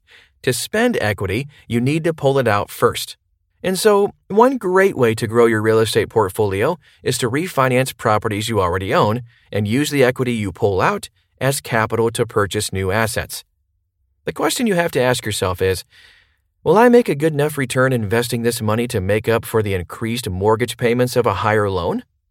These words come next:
This is something that you would need to run some numbers on. Another important reason to refinance out the equity in your property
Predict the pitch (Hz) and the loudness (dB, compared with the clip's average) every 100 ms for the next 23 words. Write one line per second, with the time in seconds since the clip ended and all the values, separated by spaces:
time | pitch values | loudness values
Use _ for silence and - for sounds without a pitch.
0 | _ _ _ _ _ - 247 180 180 160 | _ _ _ _ _ -8 -4 -2 0 2
1 | 143 120 117 117 117 123 113 104 107 - | 2 4 2 2 -4 -2 -2 -2 -4 -2
2 | 98 101 95 104 92 90 78 80 71 - | -4 -2 -4 -4 -4 -6 -6 -8 -10 -12
3 | _ _ _ _ _ _ _ _ _ _ | _ _ _ _ _ _ _ _ _ _
4 | 214 247 247 214 143 135 135 113 98 120 | 2 4 6 4 2 4 4 2 0 0
5 | 147 139 95 117 117 107 104 104 107 107 | 0 -2 0 -2 0 0 2 0 0 -2
6 | 107 95 107 101 104 95 - - 104 - | -2 -4 -2 -2 -4 -4 -6 0 0 2
7 | 220 | -4